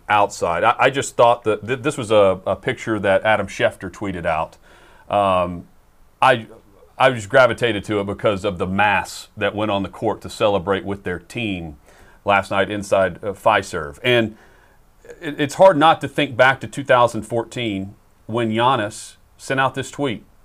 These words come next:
second year in the league. "I'll never leave the team in the city of Milwaukee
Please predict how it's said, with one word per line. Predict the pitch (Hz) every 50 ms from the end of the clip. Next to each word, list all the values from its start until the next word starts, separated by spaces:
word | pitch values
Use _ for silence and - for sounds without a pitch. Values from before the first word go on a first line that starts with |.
| _ _ _ _
second | - - - 143 - 165 147
year | 139 147 147
in | 143
the | 139
league. | 139 135 131 113 90 78 _ _ _ _ _ _ _ _ _ _ _ _ _ _ _ _ _ _ _ _ _ _ _ _ -
"I'll | - 120 123
never | 123 156 170 170 175 156
leave | 143 147 156 165 170 175 147 127
the | 135 127
team | - - 156 151 151 147 139
in | 127
the | 117 110
city | - - - 156 151 143 135
of | 127 110
Milwaukee | 120 120 120 110 113 120 120 117 - - 107 95 87 87